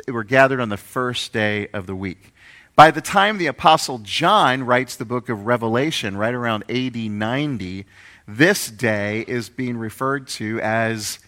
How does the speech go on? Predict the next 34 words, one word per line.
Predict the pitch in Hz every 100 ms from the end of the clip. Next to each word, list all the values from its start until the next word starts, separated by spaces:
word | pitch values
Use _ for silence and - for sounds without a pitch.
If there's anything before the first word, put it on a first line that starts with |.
| _ -
the | 120
Lord's | 117 120 156 151 -
Day. | 107 87 65 - - -
And | 107
John | 104 127 131
uses | 127 175 151 120
that | 110 104 -
reference | 110 104 110 107 -
in | 104
Revelation | 110 113 107 110 - 107
chapter | - 110 - 101
one | 101 107 110 107 - - - -
and | 104
verse | 104 101 -
ten. | - 131 120 92 101 _ _ _ _ _ _ _ - _
So | - 175 175
when | 156 190 240 254
was | 240 -
this | 196 -
collection | 190 160 156 - 156
to | 147
take | 160 139 -
place? | 139 139 147 - - _ _ _ _
On | 127 131
the | 117
first | - - 165 175 165 - - - 113
day | 123 123 123 120 120 - - _
of | 117 107 -
every | 123 123 117 123 117
week. | 101 120 107 -
And | 101
we | 101
see | 104 - - 196 180
that | 113 107 107